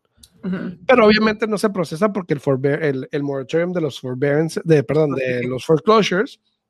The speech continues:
Speaker 2: también lo extendieron, no pueden embargar a nadie ahorita, pero hay mucha gente que también, bueno, dos punto ocho comparado a los que somos no es mucho, pero hay gente que está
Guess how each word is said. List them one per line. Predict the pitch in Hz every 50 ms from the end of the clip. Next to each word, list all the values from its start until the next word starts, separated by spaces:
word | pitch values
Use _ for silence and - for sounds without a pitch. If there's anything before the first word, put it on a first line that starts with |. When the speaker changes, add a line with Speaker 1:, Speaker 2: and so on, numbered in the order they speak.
| _ _ -
Speaker 2:
también | 180 160 170 170 165 160
lo | 165
extendieron, | 156 - - 139 139 143 175 185 165 156 143
no | 143 147 143
pueden | 165 160 156 151
embargar | 143 127 123 123 120 127 131
a | 135
nadie | 131 131 135 131
ahorita, | 120 113 135 170 160 147 - 135 190 _ _ _ - - - - _ _
pero | - 180 180 185
hay | 185
mucha | 180 190 269 247 - 247
gente | - 220 208 196 226 208
que | - 190
también, | - 147 143 143 156 160
bueno, | 180 185 156 113 113 _ _ -
dos | 170 196 214 208
punto | - 269 254 220 - 208 202
ocho | 214 196 - 170 -
comparado | - 151 143 127 - 131 131 143 156 175 175
a | 165 143
los | 135 131 - -
que | - 120
somos | - 147 165 190 196 180
no | 160 156
es | 139 131
mucho, | 151 170 165 - - - 113 127 - _ _ _ _ _ _ _ _ _
pero | - 180 180 175 165
hay | 165 175 175
gente | - 202 185 185 185 180 214 214 214
que | 208
está | 170 - - - 143 127 123 135 160 185